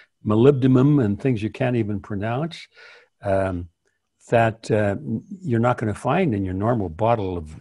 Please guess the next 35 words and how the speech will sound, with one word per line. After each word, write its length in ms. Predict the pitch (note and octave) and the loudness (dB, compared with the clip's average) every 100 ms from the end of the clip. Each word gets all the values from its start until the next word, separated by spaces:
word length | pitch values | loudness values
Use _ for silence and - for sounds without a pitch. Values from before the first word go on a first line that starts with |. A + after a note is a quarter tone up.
| - | -16
of 800 | F#2+ A2 _ _ - _ - E2+ | -16 -16 _ _ -20 _ -12 -4
multivitamins 1000 | G2 G#2 - F#2 G2 G2+ F#2 E2+ E2 | -2 -2 -4 -2 0 2 0 -4 -8
and 120 | - E2+ | -6 -2
minerals. 480 | D3 B2 F2+ A2+ | 0 0 -2 -4
And 180 | F2+ F2 - - _ _ _ _ _ | -8 -10 -14 -20 _ _ _ _ _
normal 320 | - F2+ D3 B2+ | -8 0 2 2
body 320 | G2 G#2 G2 | 2 2 2
ha-, 220 | F#2+ G2+ | 0 -2
I 80 | G2+ | 0
mean, 120 | A2 | 0
the 80 | F#2+ | 2
normal 280 | G#2 A#2 G2+ | 0 0 0
bottle 340 | F2 B2+ F#3 | 0 2 2
has 180 | G2 G2+ | 2 0
a 60 | F2+ | 0
lot 200 | G#2 A2 | 0 0
of 80 | E2+ | 0
good 300 | G2+ D#2 - _ - _ _ _ - | -4 -4 -14 _ -20 _ _ _ -14
regular 580 | G2+ D#2+ F2 F3+ D#3 | -12 -2 0 2 2
minerals, 440 | E2+ D#2+ D#2 B2 B2 | 0 -4 -4 -4 -4
you 60 | |
know, 120 | F#2 G2+ | -4 -6
the 100 | - | -8
calcium 800 | - D#2 D#2 - - F2+ F2+ | -12 -12 -10 -12 -12 -10 -8
and 120 | F#2 F#2 | -6 -6
the 60 | |
magnesium 840 | F#2+ G2+ A#2+ G2+ F#2 E2+ F#2 C#3 E3 _ - _ | -4 -2 -2 -2 -6 -6 -6 -6 -8 _ -20 _
and 120 | A#2 B2 | -2 0
the 60 | |
zinc, 360 | G2 A#2 F#3+ G3+ | 4 6 4 2
which 180 | F#2 - | -8 -8
is 100 | F2 | -6
very, 280 | F#2 A2+ E2+ | -4 -4 -4
very 240 | F2 F2 | -8 -10
important. 520 | E2+ E2+ E2 - D3 | -12 -14 -16 -12 -14